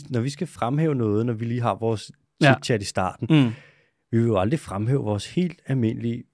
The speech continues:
Speaker 1: hverdag, hvor det er sådan noget, "Nå ja, nå, men,
Speaker 2: Nå.
Speaker 1: nå, så lå jeg, så så jeg lige Star Wars," eller det vil jeg så fremhæve, ikke? Men
Speaker 2: Man kan sige, men vi spiller også lidt ofte med snydekoder, i den forstand, at vi har begge to arbejdet i restaurationsbranchen i mange år.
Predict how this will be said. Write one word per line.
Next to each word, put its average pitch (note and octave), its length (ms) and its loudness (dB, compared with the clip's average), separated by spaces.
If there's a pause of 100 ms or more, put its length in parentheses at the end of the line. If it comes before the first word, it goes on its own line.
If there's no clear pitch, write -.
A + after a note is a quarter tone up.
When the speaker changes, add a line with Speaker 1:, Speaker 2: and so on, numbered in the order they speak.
(160)
Speaker 1:
hverdag, G2 340 2
hvor G2 120 -2
det G2+ 40 2
er G2+ 60 2
sådan G#2 160 -2
noget, F#2+ 180 0 (300)
"Nå F#3 180 0
ja, G3+ 260 -2 (280)
nå, E3 140 -2
men, F#3 120 2
Speaker 2:
Nå. C3+ 120 4
Speaker 1:
nå, B2+ 60 0
så F3+ 140 0
lå C#3+ 160 0
jeg, G#2+ 160 -4
så E3 140 -6
så C3+ 140 -4
jeg G#2+ 80 0
lige G2 140 -2 (800)
Star - 340 -4
Wars," C3 140 0
eller F#2+ 140 -8
det G2+ 100 -2
vil F#2+ 100 -4
jeg F2 120 -2
så G#2 80 -2
fremhæve, B2+ 360 -2
ikke? D#3 140 -6
Men B2 340 -2 (420)
Speaker 2:
Man E3+ 140 6
kan F#3 100 4
sige, A#3 180 4
men G3 260 4
vi F#3 60 4
spiller G#3+ 300 8
også F3+ 260 8
lidt F#3 140 4
ofte E3 300 6
med D#3+ 120 4
snydekoder, D3+ 580 2 (180)
i D3+ 100 8
den D3 240 4
forstand, D3 460 4 (160)
at C3+ 260 2 (300)
vi D#3 120 6
har D3+ 60 10
begge F3 220 6
to F3+ 120 8
arbejdet C#3 340 10
i B2 40 2
restaurationsbranchen B2+ 840 2
i - 20 0
mange A2 240 -2
år. - 140 -16